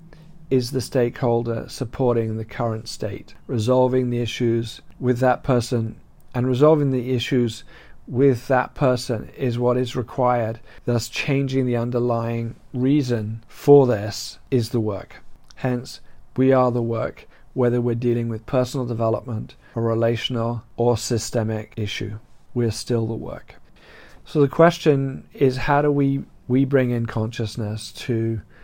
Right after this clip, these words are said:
a, a particular flow or a particular adaptive practice? My example here really is the workshop series. It explains how we bring in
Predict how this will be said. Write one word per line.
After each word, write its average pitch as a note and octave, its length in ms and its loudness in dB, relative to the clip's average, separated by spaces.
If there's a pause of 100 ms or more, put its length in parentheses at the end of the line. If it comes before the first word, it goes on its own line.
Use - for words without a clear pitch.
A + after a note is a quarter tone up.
(380)
a, B2 240 -4
a A#2+ 60 -6
particular A#2 500 -2
flow A2 640 -2
or A2 140 -6
a A#2 60 -10
particular - 580 -6
adaptive G#2+ 540 -8
practice? A2 640 -8 (1160)
My C3+ 180 0
example C#3+ 520 4
here B2 240 4
really A#2+ 380 2
is A#2+ 260 -2
the B2 80 0
workshop A#2 480 -2
series. A#2 560 -4 (840)
It A2+ 80 -2
explains C3 480 -2
how B2+ 360 0
we B2 220 0
bring A#2+ 300 -4
in A#2 320 -4